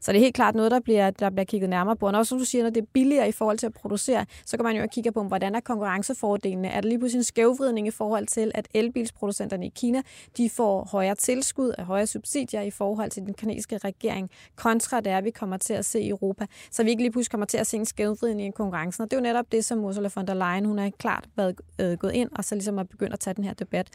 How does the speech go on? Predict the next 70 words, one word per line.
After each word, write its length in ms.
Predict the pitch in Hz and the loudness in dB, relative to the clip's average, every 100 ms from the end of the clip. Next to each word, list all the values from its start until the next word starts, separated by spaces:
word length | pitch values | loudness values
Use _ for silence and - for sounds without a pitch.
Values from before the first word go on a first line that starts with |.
| - - - | -20 -20 -10
Og 120 | - | -2
vi 120 | 196 220 | 2 6
ved 120 | 254 | 8
ikke, 160 | 226 | 8
hvor 200 | 220 208 | 6 2
den 100 | 214 | 2
ender 220 | 208 220 233 | 2 2 2
endnu, 240 | 208 214 | 4 2
men 80 | 214 196 | 2 2
det 80 | |
er 40 | 202 | 2
i 20 | |
hvert 80 | 196 | 2
fald 140 | 220 | 0
noget, 140 | 202 202 | -2 0
man 120 | 214 | -2
skal 180 | - 202 | -2 -2
holde 180 | 180 | -2
sig 140 | - 196 | -2 -4
for 140 | - - | -2 2
øje 340 | 196 208 247 277 - - | 4 6 4 0 -10 -4
i 80 | 233 | -2
forhold 400 | 214 214 220 196 | 4 4 4 0
til, 160 | - | 0
hvis 160 | 202 202 | -2 -2
man 140 | 196 | -2
går 100 | 185 214 | -2 -2
ind 100 | 214 | -2
og 120 | 196 | 0
vælger 300 | 202 247 269 | 4 6 4
at 140 | - | 2
købe 380 | - 233 247 254 | 0 0 2 2
de 180 | 226 220 | 0 0
her, 300 | 208 202 175 - | 2 2 0 -4
øhm, 420 | 185 170 160 156 160 - - - - | -4 -2 -2 -4 -6 -12 -20 -20 -4
og 60 | 202 | 0
investere 400 | 202 208 262 220 | 2 2 4 4
i 20 | |
de 140 | 220 | 4
her, 240 | 214 196 - - | 4 2 0 -2
hvad 100 | 190 | -2
hedder 200 | 180 175 | 0 0
det, 180 | - - - | -2 -4 -2
kinesiske 520 | 233 214 233 - - | 0 2 0 0 2
elbilsproducenter, 800 | 226 226 226 - 190 - - 196 | 2 2 -2 -2 -2 -2 -2 -2
så 120 | 233 | 0
er 20 | |
det 80 | 220 | 2
i 80 | 208 | 2
hvert 120 | 214 | 2
fald 160 | 226 208 | 2 0
en 100 | 247 | 2
risici, 400 | 254 254 - 208 | 2 0 -2 -2
der 120 | 190 | 0
er 60 | |
meget 400 | 180 175 196 220 | 0 2 2 4
vigtigt, 360 | 247 226 240 226 | 2 0 -2 -4
man, 220 | 190 180 | -2 -2
man 160 | 190 180 | -2 -2
skal 140 | - | 0
have 80 | 196 | -2
sig 140 | 180 185 | -2 -2
for 100 | 185 | 0
øje. 200 | 185 185 | 0 2
Eller 180 | 202 185 | 0 2
hvor 280 | 185 202 - | 2 0 2
er 140 | 190 | 2
det, 220 | 202 214 | 0 -2
de 80 | 220 | -2
her, 240 | 196 202 | -2 -2